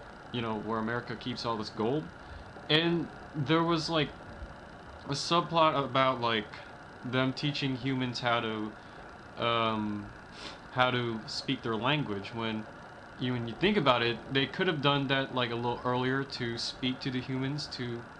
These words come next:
'cause, you know, they make s-, bet-, them better slaves. I, it's a lot of com-, it's, there's a lot of plot holes in this movie, but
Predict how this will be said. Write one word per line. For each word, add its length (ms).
'cause, 300
you 120
know, 120
they 120
make 220
s-, 180
bet-, 300
them 160
better 220
slaves. 560
I, 420
it's 200
a 80
lot 380
of 180
com-, 340
it's, 140
there's 280
a 40
lot 420
of 180
plot 260
holes 280
in 80
this 180
movie, 240
but 280